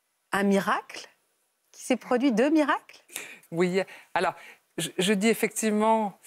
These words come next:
Speaker 2: alors, pour illustrer un petit peu mon, mon parcours, je dis, euh, la première période, les dix premières années, c'est « Tu m'aurais appelé maman ».
Speaker 1: Oui,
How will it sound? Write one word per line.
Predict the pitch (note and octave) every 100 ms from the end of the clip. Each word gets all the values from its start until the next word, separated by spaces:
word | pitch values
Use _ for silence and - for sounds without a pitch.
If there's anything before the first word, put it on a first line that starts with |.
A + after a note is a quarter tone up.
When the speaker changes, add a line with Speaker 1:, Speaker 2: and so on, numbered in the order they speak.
| - _ -
Speaker 2:
alors, | F#3
pour | - - A3+
illustrer | A#3+ A#3 -
un | A#3
petit | G3
peu | A3
mon, | A3 G#3 G3+ F#3+
mon | F#3 F#3
parcours, | F#3 - G3+ F#3
je | F3
dis, | E3+ G3 F#3
euh, | D#3+ D#3 D3+ D3 D3 B2+
la | A#2+ B2+ C3+ E3+
première | - G3 F#3+
période, | - F#3 F#3+ E3+
les | D#3+
dix | D#3+
premières | D#3 F#3 E3+ E3+
années, | E3 F3 F3+
c'est « | - D3
Tu | - E3
m'aurais | D#3+ D3+
appelé | C#3+ - D#3
maman ». | D3 C#3+ F3 C#4+ - _ _ _ _ _ -
Speaker 1:
Oui, | G3